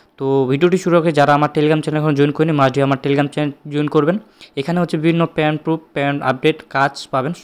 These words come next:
সকল ধরনের আপডেট। দেখুন, এই ভাই কিন্তু এক মাসে কত হাজার টাকা ইনকাম করছে,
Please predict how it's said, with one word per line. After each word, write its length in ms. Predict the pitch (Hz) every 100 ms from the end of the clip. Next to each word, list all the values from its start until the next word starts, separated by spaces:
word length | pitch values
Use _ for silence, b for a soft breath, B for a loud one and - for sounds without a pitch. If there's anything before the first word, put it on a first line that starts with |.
| _ 151
সকল 200 | 139 139
ধরনের 200 | 139 135 123
আপডেট। 200 | 160 - B B -
দেখুন, 160 | - 185
এই 60 | 175
ভাই 100 | 170 165
কিন্তু 200 | 165 165 170 - 151
এক 60 | 151
মাসে 220 | 147 185 220 -
কত 140 | 156 151 143
হাজার 160 | 151 - _ _ _ _ -
টাকা 140 | 139 143
ইনকাম 160 | 139 143
করছে, 140 | 143